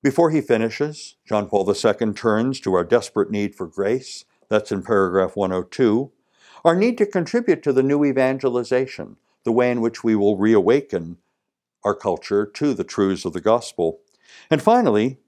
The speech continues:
to the important role that prayer has. He urges, especially as he talks to the bishops in paragraph a hundred and ten, their responsibility to be teachers and those who will lead prayer. And then at the end of the encyclical, he turns to Blessed Mother,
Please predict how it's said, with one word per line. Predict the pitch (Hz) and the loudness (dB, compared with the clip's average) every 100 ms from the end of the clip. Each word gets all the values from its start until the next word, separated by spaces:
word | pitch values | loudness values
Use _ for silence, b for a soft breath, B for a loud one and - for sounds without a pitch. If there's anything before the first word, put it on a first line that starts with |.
| _ | _
to | - | -2
the | 135 | 2
important | 135 - 160 160 151 135 | 2 2 2 2 -2 -4
role | 113 101 104 | 2 2 2
that | 107 104 _ | 0 -4 _
prayer | - 120 87 80 | -4 -2 -2 -6
has. | 76 71 - - _ _ _ _ | -12 -14 -16 -20 _ _ _ _
He | - 123 | 0 4
urges, | 139 143 147 143 131 | 4 2 0 0 -4
especially | - - 123 113 123 127 113 | -8 0 0 2 2 2 2
as | 82 | -2
he | - | -10
talks | - 113 110 - | -2 -2 -2 -6
to | - | -8
the | 87 - _ _ | -8 -10 _ _
bishops | 123 - 127 - - | -2 0 -2 -4 -12
in | 87 85 76 _ | -10 -12 -14 _
paragraph | 113 101 101 - | -2 0 0 -2
a | 98 | -4
hundred | 104 98 | -4 -4
and | 92 | -8
ten, | - 123 117 123 127 b b b | -8 -4 -2 -4 -10 b b b
their | - 123 | 2 2
responsibility | 117 - 117 113 117 117 113 110 110 | 2 0 -2 -2 -2 0 0 0 -2
to | 107 | -2
be | 113 | -4
teachers | - 147 147 143 143 156 - _ _ _ | -4 -6 -4 -6 -6 -8 -18 _ _ _
and | 101 | -4
those | 98 98 113 - | 0 2 2 -2
who | |
will | 107 98 | -2 -2
lead | 95 90 - | -4 -8 -8
prayer. | 117 98 90 - _ b b b | -2 0 -2 -4 _ b b b
And | 165 | 2
then | 214 262 | 2 2
at | 262 | 0
the | 208 | 0
end | 226 | 2
of | 220 | 2
the | 190 147 | 2 0
encyclical, | 135 - 135 135 - 127 | -2 -4 -2 -4 -2 -4
he | 123 | -4
turns | - 127 123 127 | -2 -2 -2 -6
to | - | -6
Blessed | 110 107 - 104 | -4 -4 -4 -6
Mother, | 104 87 76 | -6 -6 -8